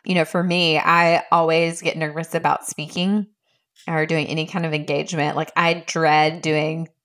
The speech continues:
this, um, business accelerator coaching session with our clients. Um, and it comes up about once a quarter.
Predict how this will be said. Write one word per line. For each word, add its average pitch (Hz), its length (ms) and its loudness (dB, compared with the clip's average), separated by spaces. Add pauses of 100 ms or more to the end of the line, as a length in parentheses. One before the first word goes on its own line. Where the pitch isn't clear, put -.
this, 156 280 -2
um, 156 420 -2 (600)
business 180 380 -2
accelerator 156 920 2 (100)
coaching 175 520 -2
session 175 520 0
with 170 160 -2
our 175 140 2
clients. 175 920 0
Um, 151 300 0
and 160 80 -4
it - 100 -8
comes 175 260 -4
up 175 100 0
about 151 300 2
once 165 200 0
a 160 60 -4
quarter. 165 600 2